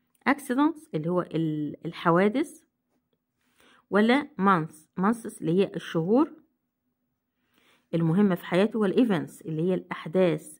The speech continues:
المهمة في حياته، ولا times اللي هي الأوقات المهمة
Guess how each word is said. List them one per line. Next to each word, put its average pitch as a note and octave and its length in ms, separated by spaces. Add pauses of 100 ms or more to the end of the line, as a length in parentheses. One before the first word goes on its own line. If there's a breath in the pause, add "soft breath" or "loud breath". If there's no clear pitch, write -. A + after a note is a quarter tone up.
المهمة D#3 540
في F#3+ 180
حياته، G#3 640 (400 soft breath)
ولا G3+ 220
times G#3 500
اللي D#3+ 140
هي F#3 120
الأوقات F3 640
المهمة F3+ 640